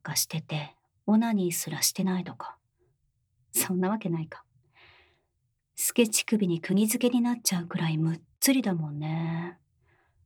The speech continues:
うん。そろそろ、宿題してくれる気になった？なんだ、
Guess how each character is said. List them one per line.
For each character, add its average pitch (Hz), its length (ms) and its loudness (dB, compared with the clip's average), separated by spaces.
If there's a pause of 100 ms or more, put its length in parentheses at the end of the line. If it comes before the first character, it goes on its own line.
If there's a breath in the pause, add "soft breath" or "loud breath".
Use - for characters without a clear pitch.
(2250)
う 180 40 0
ん。 170 120 -6 (2000 loud breath)
そ - 240 0
ろ 196 140 0
そ - 220 -4
ろ、 - 80 -10 (840)
宿 214 360 0
題 220 200 -2
し 214 100 0
て 220 120 -2
く 220 100 -2
れ 220 100 2
る 220 100 -2
気 220 140 0
に 214 100 2
な 220 120 0
っ - 100 -14
た？ 156 280 -12 (2000 loud breath)
な 175 180 2
ん 220 180 -2
だ、 - 240 -4